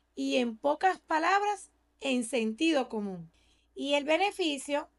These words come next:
es que cuando toma decisiones son más acertadas y más eficaces. Por eso no tomes a mal cuando este cuest-, te esté cuestionando, ya que este está siguiendo su sentido común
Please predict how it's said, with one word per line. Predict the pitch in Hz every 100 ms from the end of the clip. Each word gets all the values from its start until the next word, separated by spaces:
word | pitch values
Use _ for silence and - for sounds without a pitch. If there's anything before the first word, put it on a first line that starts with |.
| _
es | - 320
que | - 330
cuando | 302 269 240
toma | 240 302 349 392 320
decisiones | 294 269 - 330 330 311 -
son | - 277 269
más | 262 302 330
acertadas | - 262 247 294 330 381 403 - _ _ _ -
y | 262
más | 247 254 277
eficaces. | - 254 233 202 - - _ _ _ _ _ -
Por | 294
eso | 294 294 -
no | 269 262 254
tomes | - 285 349
a | 370 330
mal | 277 262 247 262 - _ _ _ _ _
cuando | - 277 262 269 254
este | 254 302 - 320 -
cuest-, | 277 262 - _ 254
te |
esté | 233 - 247
cuestionando, | 277 277 254 220 214 190 175 180 _ -
ya | 254 330
que | 359
este | 370 381
está | - 359
siguiendo | 339 277 285 302 277 262 254
su | 277
sentido | 277 254 240 285 311 320
común | 311 285 277